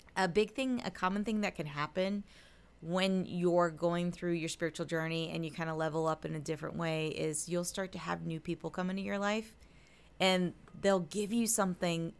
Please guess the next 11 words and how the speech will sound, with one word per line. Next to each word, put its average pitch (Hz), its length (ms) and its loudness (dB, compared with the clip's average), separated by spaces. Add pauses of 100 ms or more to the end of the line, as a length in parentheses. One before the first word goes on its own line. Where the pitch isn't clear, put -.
(120)
that 180 220 2
you 170 120 -2
need 170 500 0 (460)
to 214 160 -2
level 165 380 4
up 156 180 2
in, 156 360 -4
in 170 200 0
your 156 140 -4
spiritual 143 420 -6
journey 127 420 -8